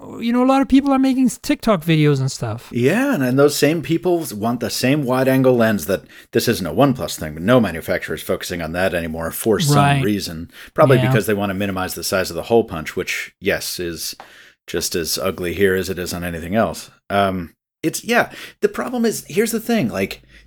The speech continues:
Speaker 2: these camera shortcomings are not unique to this phone. OnePlus didn't make a, any particular missteps here. In fact, I, I quite like what they're doing on the wide angle. Um,
Speaker 1: Oh, the wide angle is brilliant.
Speaker 2: It's good, but, but it's,
Speaker 1: Yeah.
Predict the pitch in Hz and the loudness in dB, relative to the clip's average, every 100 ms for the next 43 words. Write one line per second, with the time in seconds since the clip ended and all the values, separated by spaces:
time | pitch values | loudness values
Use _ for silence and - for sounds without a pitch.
0 | - 185 - 202 202 175 196 202 202 185 | 4 4 4 2 2 2 2 2 0 0
1 | 135 139 131 143 127 135 127 131 135 127 | 2 2 2 2 0 0 2 0 -2 0
2 | 123 - 147 127 87 113 143 202 - 156 | 0 0 2 2 0 -2 0 -2 0 0
3 | 147 135 - - - - _ _ _ _ | -2 -6 -16 -20 -20 -20 _ _ _ _
4 | _ _ 131 156 139 127 135 135 110 160 | _ _ -2 2 2 4 0 0 -6 -2
5 | - 98 87 123 190 - 85 - - 85 | 2 0 2 0 0 0 -2 -2 -2 0
6 | 110 127 135 135 101 - 104 - 120 90 | 2 4 2 2 -4 -2 -6 0 0 0
7 | 104 107 101 98 104 101 92 87 98 117 | -2 -4 -2 -2 0 0 -2 -2 2 2
8 | 87 85 87 92 _ _ _ _ - - | 2 -2 -4 -4 _ _ _ _ -4 0
9 | 185 196 147 147 226 233 165 135 127 127 | 4 4 2 2 2 2 -2 -4 -6 -4
10 | 180 156 131 196 - 330 359 143 131 - | -2 -2 -4 -4 -2 0 2 0 0 -2
11 | - 202 - 202 208 | 0 -6 -2 0 0